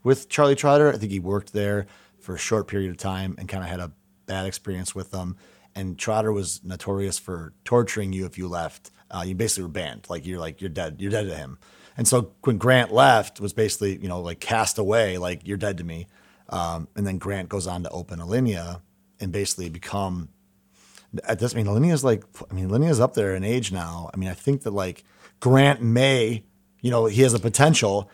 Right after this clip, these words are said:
to run a three Michelin star restaurant of extreme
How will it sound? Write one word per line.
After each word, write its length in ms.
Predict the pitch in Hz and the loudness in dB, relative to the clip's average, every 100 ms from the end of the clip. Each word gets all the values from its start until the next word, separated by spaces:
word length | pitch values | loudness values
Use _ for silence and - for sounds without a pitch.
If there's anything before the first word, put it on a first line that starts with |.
| _ | _
to 100 | - | -2
run 180 | 113 123 | 4 6
a 120 | 120 101 _ | 6 2 _
three 280 | - - 123 | -18 -2 2
Michelin 260 | 135 - 151 | 4 4 2
star 200 | 160 156 | 6 8
restaurant 520 | 113 98 113 107 110 - | 6 4 2 0 -2 -4
of 160 | 101 | -4
extreme 880 | 95 - - - 127 151 165 156 143 | -2 0 0 0 4 6 8 8 6